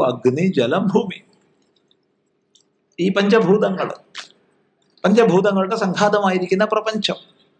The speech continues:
പ്രപഞ്ചത്തിന്റെ മുഴുവൻ അപ്പൻ, നാഥൻ, പ്രപഞ്ചനാഥൻ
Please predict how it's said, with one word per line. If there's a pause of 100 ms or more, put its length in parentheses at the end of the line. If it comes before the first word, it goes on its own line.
(220)
പ്രപഞ്ചത്തിന്റെ
മുഴുവൻ
അപ്പൻ, (180)
നാഥൻ, (220)
പ്രപഞ്ചനാഥൻ